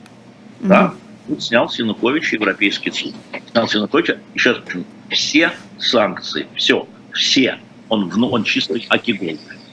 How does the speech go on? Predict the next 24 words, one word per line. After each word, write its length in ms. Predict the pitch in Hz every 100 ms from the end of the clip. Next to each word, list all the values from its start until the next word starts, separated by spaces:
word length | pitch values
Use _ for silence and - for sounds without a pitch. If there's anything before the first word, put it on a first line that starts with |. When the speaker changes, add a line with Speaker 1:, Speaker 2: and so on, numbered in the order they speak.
| - - - - - - -
Speaker 1:
Мгм. 280 | 196 185 175 - - -
А, 340 | 180 175 175 180
у, 120 | 175
у, 440 | 170 185 190 -
у 40 | 202
нас, 180 | 208 208
кстати, 540 | - 190 185 185 170
сегодня 360 | - 180 180 170
нам 140 | 175
напоминают, 400 | 156 190 185 180
что 100 | 185
день 140 | 180
рождения 460 | 202 202 220 226 226
Плющева. 600 | 220 254 320 - 175 151
Я 140 | 160 185
не 80 | 185
знаю, 200 | 156 160
сколько 280 | 175 160
ему 100 | 175
исполняется 500 | 165 170 170 165 160 139
Speaker 2:
Пять 100 | 165
Speaker 1:
лет. 120 | 226
Speaker 2:
день 100 | 127
рождения 380 | 120 - -